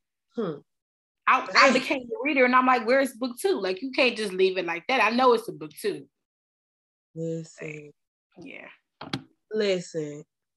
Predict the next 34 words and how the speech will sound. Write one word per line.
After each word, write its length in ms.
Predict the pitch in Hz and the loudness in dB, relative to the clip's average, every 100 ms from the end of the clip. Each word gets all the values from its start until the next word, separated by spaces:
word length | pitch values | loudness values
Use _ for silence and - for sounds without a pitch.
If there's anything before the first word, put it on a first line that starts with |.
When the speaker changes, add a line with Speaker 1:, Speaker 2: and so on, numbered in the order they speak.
| _ | _
Speaker 1:
just 280 | - 175 202 | -6 -4 -4
like 240 | 220 214 | -4 -4
we 140 | 254 254 | -6 -6
said 300 | 285 277 302 | -4 -2 0
earlier, 600 | 311 311 294 233 202 190 | 0 0 0 0 0 -2
we 260 | 190 220 240 | -6 -6 -6
are 200 | 202 190 | -4 -6
born 720 | 170 185 233 262 247 226 202 | -6 -8 -6 -4 -4 -6 -8
with 160 | 180 - 185 | -10 -12 -14
these 300 | 185 175 180 | -14 -14 -8
books. 560 | 180 175 - - - _ _ _ - _ - | -6 -6 -10 -20 -20 _ _ _ -20 _ -6
We 80 | 403 | -2
Speaker 2:
Yeah. 100 | - | -2
Speaker 1:
are 200 | 214 - | -2 -4
born 560 | 220 233 240 226 208 | -6 -4 -2 -2 -4
with 220 | 196 190 185 | -6 -8 -10
it. 180 | 160 156 - _ - - | -14 -14 -16 _ -20 -10
And 100 | 226 | -2
I 60 | 262 571 | 0 0
already 220 | 349 240 226 | 0 -2 -2
told 320 | 262 254 214 | -2 -2 -2
y'all, 240 | 180 170 | -4 -4
don't 220 | 196 311 349 | -6 -6 -6
come 200 | 277 277 | -8 -6
trying 220 | 254 196 | -6 -6
to 60 | 185 | -2
publish 340 | 208 185 180 | 0 0 -4
with 100 | 190 | -6
me 220 | 185 202 180 | -2 -2 -2
if 120 | 180 | -4
God 300 | 190 185 180 | -4 -2 -4
didn't 220 | 175 165 | -6 -8
send 340 | - 196 175 | -4 -4 -4
you, 80 | - | -12